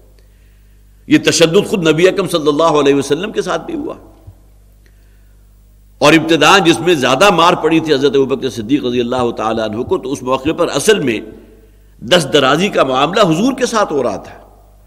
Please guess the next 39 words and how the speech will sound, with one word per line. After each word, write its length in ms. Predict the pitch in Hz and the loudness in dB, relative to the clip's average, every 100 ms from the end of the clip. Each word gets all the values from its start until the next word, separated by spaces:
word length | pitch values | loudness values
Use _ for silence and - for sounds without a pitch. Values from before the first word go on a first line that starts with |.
| _ _ _ _ _ _ _ _ _ _ - | _ _ _ _ _ _ _ _ _ _ -2
तो 60 | 135 | 2
हज़रत 180 | 151 175 | 2 4
अबू 120 | 185 | 4
बकर 220 | 175 180 | 4 2
सिद्दीक 400 | - 151 160 190 | 0 0 0 -2
रज़ी 160 | 175 160 | 0 0
अल्लाह 320 | 160 175 165 | 2 2 2
ताला 360 | 160 143 156 151 | 2 0 2 0
अन्हु 180 | 151 170 | 2 2
हुजूर 360 | 135 123 170 170 | 2 0 0 2
को 120 | 180 | 0
प्रोटेक्ट 480 | 143 156 160 196 - | 2 0 2 -2 0
करने 260 | 160 160 160 | 0 0 0
के 100 | 156 | 2
लिए 160 | 143 117 | 0 0
आगे 220 | 120 123 | -2 -2
बढ़े, 260 | 104 98 110 - - - - _ _ _ _ _ _ _ _ _ _ - | -4 -6 -8 -10 -16 -20 -20 _ _ _ _ _ _ _ _ _ _ -4
तो 80 | 151 | 0
जो 120 | 143 170 | 2 6
लोग 260 | 190 196 | 6 6
भी 80 | 190 | 4
हुजूर 320 | 151 143 170 | 2 4 2
के 100 | 165 156 | 0 0
साथ 240 | 151 135 | 0 0
दस्त 180 | 139 - | -4 -4
दराजी 300 | 131 139 151 | -2 2 2
का 100 | 147 | 2
मामला 320 | 123 123 127 123 | 0 -2 -2 -4
कर 140 | 117 | -2
रहे 140 | 120 147 | 0 0
थे 100 | 143 | 0
उन्होंने 240 | 147 151 123 | 0 0 -2
हुजूर 280 | 117 175 170 | 0 0 0
को 100 | 165 | -4
तो 120 | 123 | -4
छोड़ा 260 | 120 160 180 | 0 2 2
और 120 | 135 | 2
फिर 100 | 156 156 | -2 0
अबू 180 | 175 | 0